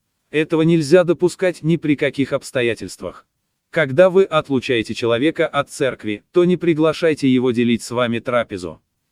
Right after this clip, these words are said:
Обращайтесь с ним не как с братом, а как с внешним, посторонним человеком. Первое Тимофею один:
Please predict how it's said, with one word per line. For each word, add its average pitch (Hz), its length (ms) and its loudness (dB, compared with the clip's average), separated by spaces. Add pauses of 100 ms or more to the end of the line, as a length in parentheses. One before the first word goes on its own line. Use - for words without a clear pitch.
(140)
Обращайтесь 147 840 0
с - 100 -8
ним 156 200 2
не 143 120 2
как 156 200 -2
с 117 80 -10
братом, 117 540 -2 (160)
а 143 160 -4
как 160 200 -4
с - 120 -12
внешним, 170 560 0
посторонним 135 640 0
человеком. 113 640 -4 (880)
Первое 139 380 4
Тимофею 147 680 0
один: 120 480 -2